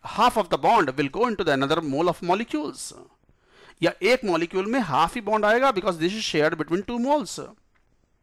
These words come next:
तो इसका मतलब हाफ ये लेना है, हाफ ये लेना है,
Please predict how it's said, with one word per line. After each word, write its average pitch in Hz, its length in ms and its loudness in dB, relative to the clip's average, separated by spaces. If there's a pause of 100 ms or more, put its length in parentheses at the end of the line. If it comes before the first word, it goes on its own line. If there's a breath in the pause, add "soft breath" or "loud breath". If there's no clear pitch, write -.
(260)
तो 143 80 -6
इसका 143 220 -6
मतलब 208 280 2
हाफ 135 340 0
ये 139 100 -2
लेना 180 260 2
है, 294 80 2
हाफ 196 360 2
ये 233 160 -2
लेना 220 280 2
है, 143 300 -6